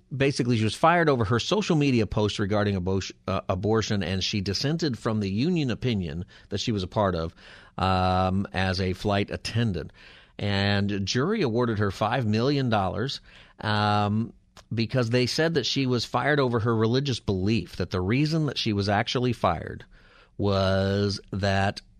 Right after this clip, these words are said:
she had this stance. That was her belief. And it started me thinking, you know, how far are we willing to really go, not just to stand up for our rights. So the, the legal case has a lot to do with her rights and her rights as an employee, her rights as a union member.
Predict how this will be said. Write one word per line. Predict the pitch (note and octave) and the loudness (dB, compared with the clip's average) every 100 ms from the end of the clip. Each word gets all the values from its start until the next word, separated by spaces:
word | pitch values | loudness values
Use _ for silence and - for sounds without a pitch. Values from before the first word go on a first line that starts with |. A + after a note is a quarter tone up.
| - | -12
she | - A2+ | -4 0
had | G2 G2 G#2 G2 | 0 0 0 0
this | A2 A2+ | 0 -2
stance. | - - - G3 - - | -6 -2 0 0 -2 -8
That | - A2+ - | -4 -2 0
was | A#2+ | -2
her | C3 | -2
belief. | G#2+ G2 E2 - | 0 -2 -2 -4
And | B2+ C#3 - | -4 -4 -6
it | E3 | -6
started | - F#3+ C4 D#3 | -4 -2 -2 -2
me | A2+ | -2
thinking, | D#3+ F3 A2 | -2 -2 -2
you | G2+ | -2
know, | |
how | G2+ F#3 | -4 -6
far | - C#3+ B2+ A2 | -6 -4 -2 0
are | A#2+ | 0
we | A2 A2+ | 0 0
willing | G#2+ A2 A2+ A2 | 0 0 0 -2
to | G2+ G2 | -2 -2
really | G#2 G2 | 0 0
go, | F#2+ G2+ | 0 0
not | F#2+ C4 | 0 -2
just | - D4 | -2 -2
to | - | 0
stand | - D3+ C#3 | 0 2 2
up | A2 | 2
for | - A2+ | 2 2
our | F#2 | 4
rights. | F2 G2+ - - | 2 0 0 -4
So | - G2+ | -4 0
the, | G2+ G#2+ | 0 0
the | A2+ | 0
legal | G#2+ D3+ A3+ E3+ | 4 4 4 0
case | - A2+ G2 | 2 0 0
has | G2+ | 0
a | |
lot | G2+ A#2 | 2 0
to | - | 0
do | F#2+ | -2
with | F#2 | 0
her | F#2+ | -2
rights | F2 E2+ - - - - - - - - | -2 -6 -6 -14 -14 -18 -20 -20 -20 -8
and | - G2+ | -2 2
her | F#2+ F#2+ | 2 4
rights | G#2+ A#2+ B2 | 4 4 4
as | A2+ G2+ | 2 4
an | F2+ | 2
employee, | F2 - B2+ C3 C3 A#2+ | 0 2 4 6 6 6
her | F#2+ F#2 | 4 4
rights | G2 A2+ A2 | 4 2 2
as | G2 F#2 | 0 0
a | F#2 | 0
union | F2+ F#2+ C3 D3 C3 B2 | -2 0 2 2 2 4
member. | A#2+ A#2 A#2 | 2 4 2